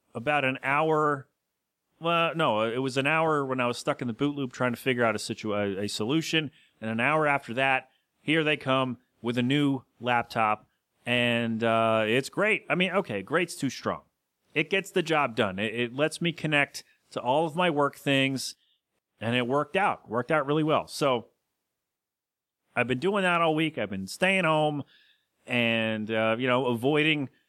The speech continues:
human contact at all costs. And, uh, it's been, I mean, it's, you know, it's a slow laptop, but hey, I'm sitting here in the studio all day,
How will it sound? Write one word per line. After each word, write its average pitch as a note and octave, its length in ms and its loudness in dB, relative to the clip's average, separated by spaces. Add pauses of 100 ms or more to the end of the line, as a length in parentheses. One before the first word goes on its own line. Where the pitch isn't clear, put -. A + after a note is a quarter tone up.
(220)
human E3 340 -2
contact C#3 580 -2
at B2 80 -2
all A#2+ 140 2
costs. - 640 -2
And, G#2 380 -2
uh, G2 240 0
it's G#2+ 180 -2
been, C#3 140 2
I C3+ 60 4
mean, C#3 140 2
it's, - 200 -8
you E3 80 -6
know, G#2+ 80 2
it's A2 100 -8
a A#2 60 -8
slow B2+ 260 0
laptop, G2+ 480 -2
but A#2+ 140 0
hey, D3+ 160 2
I'm G#2 100 -2
sitting D#3 300 -4
here D3 100 2
in C#3+ 80 0
the B2 60 -4
studio C#3 360 0
all B2 140 2
day, A#2 320 0